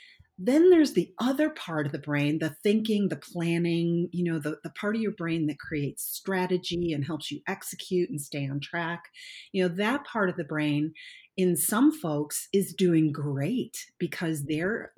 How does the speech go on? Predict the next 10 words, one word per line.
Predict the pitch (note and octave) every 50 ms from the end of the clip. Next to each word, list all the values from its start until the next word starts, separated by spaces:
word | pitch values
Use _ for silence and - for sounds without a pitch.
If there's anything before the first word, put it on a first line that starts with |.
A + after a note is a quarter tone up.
| D#3
lucky | D#3 D3+ E3 F#3+ A#3+ A#3 - A3+ G#3+ E3+
enough | D3 C3+ C3+ C3+ C3+ D3 C#3+ - _ - - - - _ _ -
to | - -
be | C#3 F3+ F3+ F#3+
in | A3+ C4
a |
situation, | C4 C4+ - B3+ A#3+ - B3 G#3 E3+ D#3 D3 D3 C#3+ - - E3 D#3 D#3 D#3 D#3 D#3 E3 E3 - -
either | E3+ D#3+ C#3+ D#3 D3
selling | C#3+ - - - G#3+ G#3+ G#3+ G#3+ G#3+ G#3 G#3 G3+ G3+ -
or, | - E3+ D#3 D#3+ D3+ D3 D3+ -